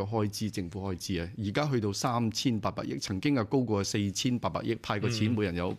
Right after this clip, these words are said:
Speaker 1: 唔知五千定六千蚊嗰個。噉以一個社會嘅延續性呢，係有進步嘅發展同埋空間。
Speaker 2: 嗯。
Speaker 1: 剛才我話，我哋而家亦都已經有廣泛嘅人參與。
Speaker 2: OK。
Speaker 1: 誒，呢要，要點樣做好佢呢？
Speaker 2: 嗯。
Speaker 1: 嗱，我哋反而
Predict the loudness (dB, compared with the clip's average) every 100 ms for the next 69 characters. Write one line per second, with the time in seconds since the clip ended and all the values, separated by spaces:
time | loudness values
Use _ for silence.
0 | -4 -4 0 0 2 0 0 -2 -2 0
1 | 2 0 -2 -4 -10 -16 -16 -16 -18 -14
2 | -2 2 4 4 4 4 4 4 4 6
3 | 6 4 4 2 -2 -4 -2 2 4 4
4 | 4 2 2 2 0 0 0 -2 -4 -4
5 | -2 0 2 2 0 -2 -2 0 0 0
6 | 2 2 2 2 2 0 -6 -20 0 4
7 | 4 4 4 4 4 4 4 4 6 6
8 | 6 2 2 2 2 2 2 2 0 -2
9 | 0 0 2 0 -2 -8 -2 2 2 2
10 | 2 4 4 4 2 4 4 4 4 4
11 | 4 2 4 4 4 2 2 2 0 0
12 | 0 2 2 2 2